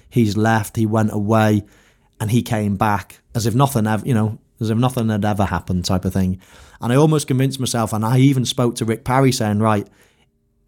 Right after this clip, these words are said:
Rick, if I go," obviously we're having a handshake, aren't we, to say, "I'm coming back," type of thing. It was absolute, yeah, yeah, yeah. It was almost in my mind, I just convinced myself,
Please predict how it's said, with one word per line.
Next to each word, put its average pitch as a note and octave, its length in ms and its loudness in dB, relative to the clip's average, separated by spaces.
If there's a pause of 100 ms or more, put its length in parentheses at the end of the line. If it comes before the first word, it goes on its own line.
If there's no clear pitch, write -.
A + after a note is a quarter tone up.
(160)
Rick, A2+ 200 -2
if A#2 80 -2
I B2 140 2
go," G#2+ 600 0
obviously G#2+ 640 -2
we're A2+ 360 0
having A#2 180 -2
a A2 40 0
handshake, A2+ 500 0
aren't A#2 200 2
we, G#2+ 80 -4
to A2 120 -4
say, G#2+ 120 -4
"I'm G#2+ 160 -2
coming G#2+ 200 -2
back," G#2+ 180 -4
type G#2 140 -4
of G2 60 -2
thing. G#2 80 0
It G#2+ 40 0
was G#2 100 -2
absolute, C#3 420 -2
yeah, D#3+ 200 0
yeah, D3+ 120 0
yeah. C3+ 140 0
It C3 80 -2
was C3+ 80 0
almost D3+ 500 2 (100)
in C3 80 -2
my A#2+ 80 0
mind, B2 380 2
I G#2+ 60 -2
just G#2+ 180 -4
convinced A2 420 0
myself, G2+ 420 -2